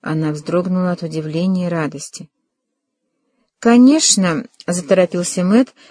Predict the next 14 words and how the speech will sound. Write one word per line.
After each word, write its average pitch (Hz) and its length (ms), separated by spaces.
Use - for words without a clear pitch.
не 185 100
давая 190 360
ей 185 180
вставить 180 460
ни 190 100
слова, 175 460
«я 233 260
сейчас 185 440
еще - 140
ничего 247 420
определенно 185 600
сказать 208 640
не 220 200
могу. 160 500